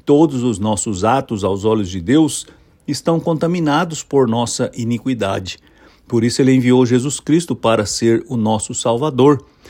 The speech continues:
Por isso ele corrige o seu povo para que não se engane, confiando em seus atos de culto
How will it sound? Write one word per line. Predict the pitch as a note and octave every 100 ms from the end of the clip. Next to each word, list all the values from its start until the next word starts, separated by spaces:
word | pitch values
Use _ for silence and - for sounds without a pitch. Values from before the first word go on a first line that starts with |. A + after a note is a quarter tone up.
| - - -
Por | D3+
isso | G3 -
ele | F3 F3
corrige | - F3 D#3+ C#3 A3+ G#3+
o | E3
seu | - C3
povo | - D#3 D#3 A#2
para | F#2 D3+ E3+
que | E3+ F#3
não | E3 F#3 A3
se | - -
engane, | A#3 G#3 C#3 E3 F3+ F3 C3+ F#2 - _ _ _ _ _
confiando | D3+ E3 - C#3 B2+ E3 G3+ C3 F#2 - _ _ C3
em | B2+
seus | - C3 A#2 G2 G#2+
atos | B2 B2+ C3+ G#2+ F#2+
de | A#2
culto | - G#3 B3+ F3+ - E2+